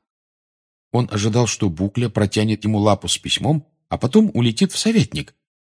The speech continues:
Но как только окно приоткрылось, она печально ухнула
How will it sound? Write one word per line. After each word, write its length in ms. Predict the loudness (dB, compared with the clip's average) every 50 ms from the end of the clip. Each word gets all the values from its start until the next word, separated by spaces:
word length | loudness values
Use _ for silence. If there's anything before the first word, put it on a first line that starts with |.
| _ _ _ -6
Но 180 | 0 0 2 4
как 260 | 4 2 2 2 2
только 360 | 2 2 2 4 4 2 2
окно 280 | 2 2 0 0 0 0
приоткрылось, 800 | 0 0 -2 -2 -2 -2 -2 0 2 4 4 2 2 0 -4 _ _ _ _ _ -4
она 300 | 0 2 4 6 4 4
печально 680 | 4 2 -2 0 2 4 4 4 4 4 4 2 2
ухнула 680 | 4 6 6 6 6 6 4 6 6 6 6 4 2